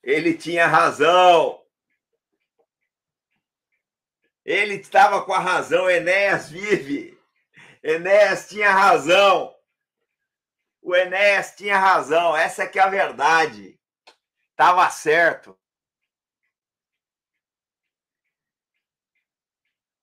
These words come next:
Exatamente, Enéas tem razão. Vamos dar o like, pessoal. Vamos dar o like.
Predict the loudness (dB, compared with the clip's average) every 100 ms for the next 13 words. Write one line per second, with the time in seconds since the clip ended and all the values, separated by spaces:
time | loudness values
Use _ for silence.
0 | _ _ _ _ _ -18 -12 -10 -10 -14
1 | -14 -12 -8 -8 -8 -10 -10 -8 -8 -8
2 | -4 -4 4 6 8 8 6 4 -2 -14
3 | -16 -14 -14 -12 -14 -18 -12 -10 -4 2
4 | 2 2 0 -2 -6 _ -20